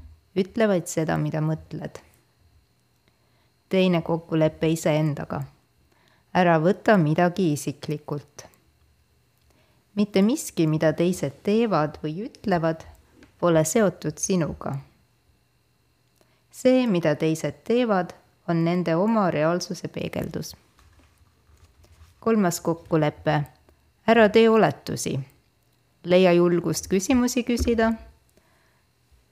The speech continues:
ja saad oma küsimustele vastused. Ja neljas kokkulepe:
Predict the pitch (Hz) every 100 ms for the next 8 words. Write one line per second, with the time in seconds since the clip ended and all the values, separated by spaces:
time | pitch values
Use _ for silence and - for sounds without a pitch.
0 | _ _ _ 240 247 208 190 180 175 170
1 | 170 165 - 165 170 165 - 170 151 151
2 | - - 143 82 160 - _ _ _ _
3 | _ _ _ _ _ _ _ - 170 180
4 | 233 233 - - 202 - 185 185 185 175